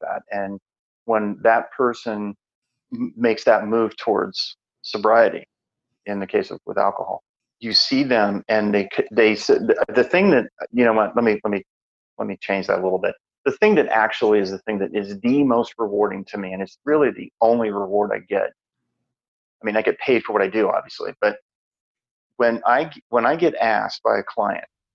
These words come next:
who I've been working with for a year, or maybe, maybe a couple of years, two years, three years, I've been chasing them around, I've been going,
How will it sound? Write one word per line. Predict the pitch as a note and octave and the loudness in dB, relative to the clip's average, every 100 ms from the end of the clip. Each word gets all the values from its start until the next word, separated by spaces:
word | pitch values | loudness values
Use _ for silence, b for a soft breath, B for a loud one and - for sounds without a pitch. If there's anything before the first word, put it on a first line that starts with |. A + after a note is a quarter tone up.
| _ _ _ | _ _ _
who | A2 A2 | 0 0
I've | A2 | 2
been | A2+ | 0
working | A2 A2 A2+ | -2 -2 -6
with | G#2+ - | -8 -6
for | - G2+ | -2 -2
a | F#2+ | -2
year, | G2+ A2 A2 A2 A2 A2+ - | -4 0 0 2 0 -2 -2
or | D#3 | 0
maybe, | F#3+ D3 - | 0 0 0
maybe | D3+ E3 | 0 2
a | - | 0
couple | - B2+ A2+ | 0 -2 -4
of | G2 | -12
years, | E2 - _ - | -16 -20 _ -8
two | A#2+ | -6
years, | A2 G#2+ - | -6 -8 -10
three | A#2+ A2 | -10 -8
years, | G2+ G2+ F#2+ | -6 -6 -6
I've | A2 | -8
been | G2+ | -10
chasing | - C3+ - B2+ | -8 -8 -8 -10
them | A2+ | -8
around, | G2 F#2+ G#2 - G#2 G#2 G#2 | -6 -4 -2 -2 -2 -4 -8
I've | G2+ | -10
been | G2+ G2+ | -10 -8
going, | A2 A2+ A2 | -4 -4 -4